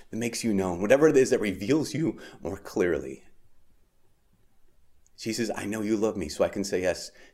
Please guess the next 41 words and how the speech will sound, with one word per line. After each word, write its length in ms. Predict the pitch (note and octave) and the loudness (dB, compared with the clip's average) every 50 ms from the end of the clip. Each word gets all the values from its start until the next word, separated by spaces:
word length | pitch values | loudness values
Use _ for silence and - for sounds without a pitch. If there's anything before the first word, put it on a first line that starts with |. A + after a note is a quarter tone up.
| _ | _
to 180 | - - - - | -16 -14 -12 -8
anything 380 | - A2 G#2+ G2+ G2 G2+ G2 F#2 | -6 -4 -4 -4 -2 -4 -2 -2
you 120 | F#2 F2 | -4 -4
give 180 | E2+ - E2 - | -4 -4 -6 -6
me." 260 | F2+ F2+ - - - _ _ _ _ _ _ _ _ - - - _ _ _ _ _ _ _ _ _ _ _ _ _ _ _ _ _ _ _ _ _ _ _ _ _ _ _ _ _ _ _ _ _ _ _ - _ _ _ _ _ _ _ | -8 -12 -16 -20 -20 _ _ _ _ _ _ _ _ -20 -20 -20 _ _ _ _ _ _ _ _ _ _ _ _ _ _ _ _ _ _ _ _ _ _ _ _ _ _ _ _ _ _ _ _ _ _ _ -20 _ _ _ _ _ _ _
I 80 | - G#2 | 2 4
asked, 280 | G#2 G2+ G2 - - - | 4 4 2 -2 -8 -10
um, 380 | - - F#2 D#2 C#2+ - - - _ _ _ _ _ - | -10 -8 -8 -10 -12 -14 -20 -20 _ _ _ _ _ 6
I 80 | A2+ A#2+ | 6 6
asked 160 | A#2 - - | 6 8 4
that 160 | A2 G2 - | 4 4 4
young 160 | F#2+ G2 F#2 | 2 0 2
woman 180 | F#2 F#2 F#2 F2+ | 2 0 0 0
if 100 | E2+ - | 2 2
I 60 | - | 0
could 120 | - F2+ - | 0 0 0
share 180 | - G2 F2 | 0 0 2
her 80 | F2 D#2+ | 0 0
story, 300 | - - F2+ F2 F2 F2+ | -2 0 2 2 4 4
and 80 | F2+ | 4
I 40 | F#2 | 4
asked 180 | F#2+ G2 G2 - | 2 2 0 -2
this 140 | G2 F#2+ - | -2 -2 0
young 160 | F#2+ F2 F2 | 0 0 0
man 220 | F2+ F2+ F2+ F2 | -2 -2 -2 0
if 80 | E2+ - | 0 0
I 60 | - | 0
could 120 | - - | 0 -2
share 160 | - - F2 E2+ | -6 -4 -2 -2
his 140 | F2 E2+ | -2 -2
story 220 | - F2 E2 D#2+ D#2 | -2 -2 -2 -2 -2
too. 260 | - - E2+ D#2 - - - - - - - | -2 -4 -4 -4 -4 -8 -16 -18 -20 -18 -16
Um, 360 | - - F#2+ E2 D#2+ - - - _ _ _ - - - - | -12 -10 -8 -8 -8 -10 -14 -20 _ _ _ -20 -20 -20 -14
his 120 | - G#2 A#2+ | -2 2 2
name's 200 | A#2+ A2 - F#2 | 2 2 2 0
Lee, 380 | F2+ F#2 G2 F2+ - - - - | 0 0 0 0 -2 -4 -6 -8
and, 380 | - F2 F2+ F2 E2 D2+ - | -4 -2 0 0 0 -2 -4
uh, 220 | - - - - - - | -6 -6 -8 -12 -10 -6
Lee, 280 | - A#2+ D3+ C#3 - - - - - - - - - - - - - _ _ - - - - | -2 0 0 0 0 -4 -12 -18 -14 -12 -12 -12 -12 -14 -18 -20 -20 _ _ -20 -20 -20 0
great 180 | - G#2+ G2+ F#2 | 4 4 6 6
guy. 280 | G2 F#2 E2 - - | 6 6 6 4 2